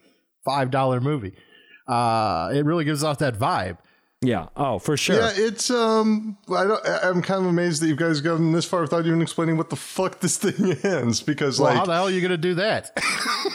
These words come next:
Speaker 3: Um, okay, I, I, I can summarize it without even looking at my notes. It is a film about a woman who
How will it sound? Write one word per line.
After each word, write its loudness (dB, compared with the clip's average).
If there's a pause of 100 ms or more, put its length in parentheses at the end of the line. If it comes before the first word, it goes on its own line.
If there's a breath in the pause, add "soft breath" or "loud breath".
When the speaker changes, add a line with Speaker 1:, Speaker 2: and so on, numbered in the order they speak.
(120)
Speaker 3:
Um, 0
okay, 0
I, 0
I, 0
I 2
can -6
summarize 0
it 0
without 2
even 2
looking 0
at 0
my 2
notes. 0
It 2
is 0
a -2
film 0
about 0
a 0
woman 2 (320 loud breath)
who 2